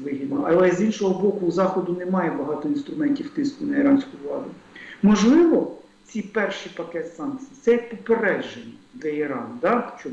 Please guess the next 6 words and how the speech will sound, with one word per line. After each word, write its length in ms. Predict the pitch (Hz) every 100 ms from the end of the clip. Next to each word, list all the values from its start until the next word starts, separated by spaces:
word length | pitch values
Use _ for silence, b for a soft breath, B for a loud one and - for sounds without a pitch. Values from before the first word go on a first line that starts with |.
| -
буде 240 | 208 196
ще 220 | - -
більш 360 | 185 - 196 127
ґрунтовніші 800 | - 175 175 208 214 226 - 220
і 240 | - 170 135 - 131
більш, 540 | 156 208 208 - -